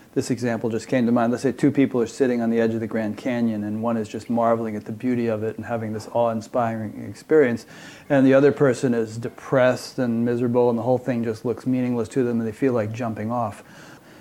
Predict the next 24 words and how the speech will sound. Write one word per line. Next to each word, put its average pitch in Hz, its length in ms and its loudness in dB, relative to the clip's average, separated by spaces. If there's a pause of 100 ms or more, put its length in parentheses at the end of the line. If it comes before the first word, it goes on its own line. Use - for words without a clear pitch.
(140)
There's 127 200 2
such - 240 2
a - 20 0
variance, 120 760 2
um, 117 280 -6
among 120 420 -2 (220)
a-, 120 60 -6
all 117 260 0
of 113 80 -2
us 107 160 -4
individuals 113 560 -2
in 104 120 -6
this 104 180 -10
world 113 260 0
in 107 180 -4
terms 117 300 0
of 101 120 -8
how 120 240 2
we 110 140 -2
perceive 143 520 4
the 117 100 -2
very 113 260 0
same 117 520 -2 (320)
situations. 110 920 0